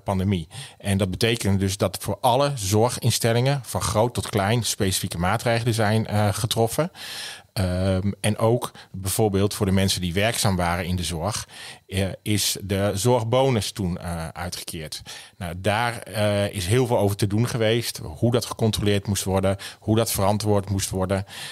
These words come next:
Eh, en dan zie je dat je als gespecialiseerd kantoor, die eigenlijk die hele breedte van de zorg, eh, be-, bestrijkt, dat je daar goed kan adviseren richting je klanten. Maar ook,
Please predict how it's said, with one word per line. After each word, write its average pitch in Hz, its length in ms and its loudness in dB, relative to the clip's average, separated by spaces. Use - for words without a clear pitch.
Eh, 87 380 -4
en 104 120 2
dan 110 180 4
zie 104 140 0
je 104 80 4
dat 98 180 0
je 98 140 0
als - 160 -2
gespecialiseerd 98 720 0
kantoor, 104 560 2
die 95 200 -4
eigenlijk 101 320 -2
die 98 80 2
hele 120 160 2
breedte 107 560 2
van 98 260 -4
de 98 120 0
zorg, 104 460 2
eh, 92 600 0
be-, 90 680 0
bestrijkt, 104 800 -2
dat 98 280 -2
je 104 60 0
daar 95 340 2
goed - 240 0
kan 110 120 -2
adviseren 95 480 0
richting 87 260 -6
je 73 60 -6
klanten. 139 540 2
Maar 95 400 2
ook, 123 360 2